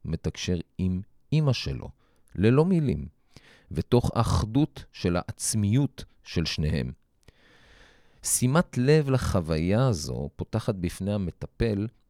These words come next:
אפשרות להיות קשוב לטווח רחב מאוד של קומוניקציות פרימיטיביות, לא ורבליות, שהמטופל מעביר אליו. מאפיין חשוב נוסף הוא היכולת של המטפל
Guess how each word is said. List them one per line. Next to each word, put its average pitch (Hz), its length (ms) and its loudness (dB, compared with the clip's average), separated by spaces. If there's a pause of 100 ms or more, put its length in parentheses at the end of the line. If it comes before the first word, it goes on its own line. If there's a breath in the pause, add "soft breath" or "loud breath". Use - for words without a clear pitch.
(280)
אפשרות 117 480 -4
להיות 117 320 0
קשוב 131 500 -2
לטווח 107 640 -2 (120)
רחב 98 580 -2
מאוד 107 440 -2
של 90 160 -2
קומוניקציות 87 1040 -4 (320)
פרימיטיביות, 107 1040 0 (280)
לא 95 220 0
ורבליות, 90 680 -2 (320)
שהמטופל 98 640 -4
מעביר 117 480 -6
אליו. - 200 -10 (2250 loud breath)
מאפיין 131 380 2
חשוב 160 340 -2
נוסף 131 720 -4
הוא 101 180 0
היכולת 98 560 0
של 120 160 0
המטפל 135 640 -2